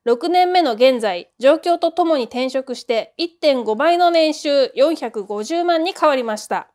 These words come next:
ここから貯金を月十万のペースで貯めていこうと思っているのですが、周りと比べるとあまりに貯金が少なくて愕然としてます。友達では貯金五百万近くある子もいます。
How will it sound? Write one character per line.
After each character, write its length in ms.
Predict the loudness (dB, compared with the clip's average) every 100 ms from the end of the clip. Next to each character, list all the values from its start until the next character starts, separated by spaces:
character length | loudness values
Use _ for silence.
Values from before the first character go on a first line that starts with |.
| _ _ _ _ _ _ _ _ -14
こ 100 | 0
こ 160 | 2
か 120 | 4
ら 240 | 4 4 -2 -10
貯 120 | -10
金 280 | -4 -2 -2
を 80 |
月 400 | -4 -10 -10 -8
十 220 | -4 -2 2
万 240 | 2 2
の 80 | 0
ペ 180 | 0 0
ー 40 |
ス 100 | 2
で 140 | 0 0
貯 100 | -2
め 140 | -4
て 120 | -4
い 60 | -4
こ 160 | -2
う 60 | -2
と 100 | -2
思 160 | -4 -4
っ 80 |
て 100 | -2
い 60 | -2
る 80 | -2
の 140 | -4
で 80 | -6
す 120 | -8
が、 200 | -12 -12 _ _ _ _ -2
周 220 | 2 2
り 80 | 2
と 140 | -2
比 60 | 2 2 2
べ 80 |
る 100 | -2
と 260 | 2 2 2
あ 100 | -4
ま 140 | 0 0
り 100 | 0
に 140 | -4
貯 160 | -8 -8
金 220 | -8 -6
が 100 | -8
少 180 | -6 -6
な 140 | -6
く 80 | -8
て 160 | -8
愕 260 | -6 -6 -4
然 240 | 0 0
と 140 | 0 -2
し 80 | -2
て 100 | -4
ま 180 | -2
す。 220 | -6 -10 _ _ _ _ _ _
友 220 | -6 0 2
達 240 | 2 2
で 140 | 2
は 160 | 4 2
貯 200 | 0 -6
金 240 | -4 -4 -4
五 60 |
百 300 | -4 -4 -2
万 220 | 0 0
近 260 | -2 -4 -4
く 160 | -2 -4
あ 60 |
る 100 | -2
子 120 | -2
も 120 | 0 0
い 60 |
ま 180 | 0 -4
す。 260 | -8 -16